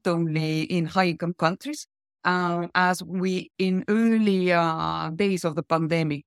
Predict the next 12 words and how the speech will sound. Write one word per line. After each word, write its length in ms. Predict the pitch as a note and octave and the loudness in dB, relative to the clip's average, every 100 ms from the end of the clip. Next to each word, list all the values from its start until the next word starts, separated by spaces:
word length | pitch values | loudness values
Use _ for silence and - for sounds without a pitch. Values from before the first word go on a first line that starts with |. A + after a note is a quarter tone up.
| - | -6
uh, 320 | D#3 D#3 D#3 | -2 0 -2
the 120 | D#3 E3 | -2 0
W 260 | G3 F#3+ F#3+ | 0 2 0
H 120 | E3+ | 0
O 100 | F3 | -4
conducted 520 | E3+ D#3+ D#3+ - D#3+ | -4 0 -2 0 -4
a 20 | E3 | -2
global 380 | F3 F3 D#3+ | -2 -2 -2
survey 580 | D3+ - F3 D#3+ C#3+ D3 - _ - | -4 -2 -2 -2 -4 -8 -12 _ -2
among, 400 | F3+ E3+ E3 D#3+ | 2 2 2 2
uh, 200 | D#3+ D#3 | 2 2
lower 520 | D3+ E3+ G3+ F#3+ D3+ | 2 2 2 2 0